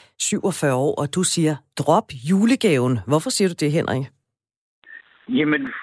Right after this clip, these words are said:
Speaker 2: fordi jeg har prøvet selv igennem mine mange arbejdsår og, og haft alle mulige forskellige jobs og forskellige steder. Og jeg har prøvet alt fra, fra, hvad man siger, små lille gave,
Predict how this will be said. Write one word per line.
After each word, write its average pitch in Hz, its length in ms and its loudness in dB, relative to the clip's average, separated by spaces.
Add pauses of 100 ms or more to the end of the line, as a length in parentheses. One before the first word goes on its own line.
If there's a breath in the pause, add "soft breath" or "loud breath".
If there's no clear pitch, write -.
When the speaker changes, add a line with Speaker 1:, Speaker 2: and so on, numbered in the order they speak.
Speaker 2:
fordi 143 520 0
jeg 135 80 2
har 135 260 -2 (260)
prøvet 117 360 2
selv 110 280 -2
igennem 110 640 2
mine 113 480 2
mange 101 300 -2
arbejdsår 120 480 0 (140)
og, 110 120 -4 (160)
og 110 220 -2
haft 110 280 0
alle 110 200 2
mulige 113 340 0
forskellige 110 580 0
jobs 104 280 2
og 113 80 -2
forskellige 107 480 0
steder. 104 340 2 (560 loud breath)
Og 113 280 0
jeg 110 80 4
har 131 220 0
prøvet 131 240 2
alt 113 220 2
fra, 123 380 0
fra, 110 460 0
hvad 98 140 -6
man 101 160 0
siger, 95 760 4
små 123 160 2
lille 117 300 2
gave, 92 800 2